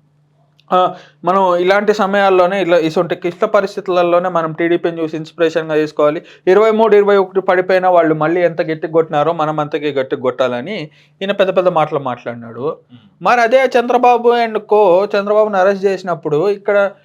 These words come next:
Speaker 1: ఎక్కడ ప-, పాపం వాళ్ళు ఏదో
Speaker 2: ఇక్కడ
Speaker 1: ప్రదర్శన
Speaker 2: చిన్న
Speaker 1: చేస్తా
Speaker 2: చిన్న
Speaker 1: అంటే
Speaker 2: ప్రదర్శన కూడా అను-, అనుమతి ఇవ్వలేదు.
Speaker 1: అనుమతి ఇవ్వలేదు.
Speaker 2: ఉమ్.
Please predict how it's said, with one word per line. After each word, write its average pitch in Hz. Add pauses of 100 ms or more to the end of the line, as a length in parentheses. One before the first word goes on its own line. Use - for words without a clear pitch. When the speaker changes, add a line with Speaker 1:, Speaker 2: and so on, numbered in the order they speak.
(220)
Speaker 1:
ఎక్కడ 196
ప-, 208
పాపం 185
వాళ్ళు 180
ఏదో 180
Speaker 2:
ఇక్కడ 165
Speaker 1:
ప్రదర్శన 196
Speaker 2:
చిన్న 196
Speaker 1:
చేస్తా 185
Speaker 2:
చిన్న 185
Speaker 1:
అంటే 180
Speaker 2:
ప్రదర్శన 180
కూడా 190
అను-, 160
అనుమతి 151
ఇవ్వలేదు. 117
Speaker 1:
అనుమతి 190
ఇవ్వలేదు. 120
Speaker 2:
ఉమ్. 185